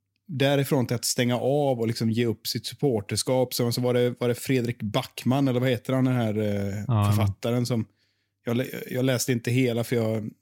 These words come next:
Speaker 1: jag, jag förstår inte på mig en sån här, eh, sånt beteende, även om, om man hatar ägarna. Så, eh,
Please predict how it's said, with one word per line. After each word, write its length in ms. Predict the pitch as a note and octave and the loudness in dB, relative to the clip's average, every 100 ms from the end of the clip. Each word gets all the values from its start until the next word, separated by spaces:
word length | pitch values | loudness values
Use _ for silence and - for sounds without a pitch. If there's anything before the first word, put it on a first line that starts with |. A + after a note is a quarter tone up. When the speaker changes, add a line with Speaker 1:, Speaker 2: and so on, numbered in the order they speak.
| _ _ - | _ _ -6
Speaker 1:
jag, 280 | B2+ D3 D3 | 0 2 2
jag 100 | C3+ | 0
förstår 220 | C#3+ F3 | 2 2
inte 160 | D3 | 2
på 220 | C3+ D3 C#3+ | 0 0 2
mig 160 | D#3 | 2
en 100 | D3 | 2
sån 140 | D3+ C#3+ | 2 2
här, 180 | A#2 | 2
eh, 420 | A#2 A#2+ A2+ A2+ A#2 B2 | 0 -2 -2 -4 -6 -4
sånt 300 | - B2 G#2+ | 0 0 0
beteende, 500 | - C3 G#2+ A2+ A#2 | -2 0 2 2 0
även 180 | A2+ A2+ | 0 0
om, 220 | A2+ - | 0 -2
om 100 | A#2+ | -2
man 120 | B2+ | 0
hatar 440 | B2 C#3 G#2+ A#2 A2 | 0 0 -2 -6 -4
ägarna. 520 | C3 G#2+ F2+ F#2+ A#2 - _ _ _ _ _ - | 0 0 0 -2 -2 -4 _ _ _ _ _ -8
Så, 440 | - A#2 G#2+ G#2+ | -4 0 0 0
eh, 360 | G#2+ G#2+ G#2+ | 0 0 -4